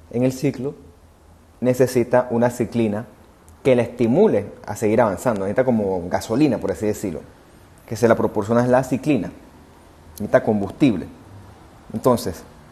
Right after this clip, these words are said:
una vez que esta ciclina fue utilizada,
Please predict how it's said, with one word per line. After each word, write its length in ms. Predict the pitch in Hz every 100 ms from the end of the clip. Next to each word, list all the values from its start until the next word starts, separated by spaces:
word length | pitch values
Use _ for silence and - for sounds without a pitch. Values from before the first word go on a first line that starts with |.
| - - - - - -
una 320 | 147 196 226
vez 320 | 208 185 190 -
que 120 | 156
esta 220 | 156 170
ciclina 460 | - 151 139 147 156
fue 160 | 156
utilizada, 680 | 156 170 175 170 139 147 185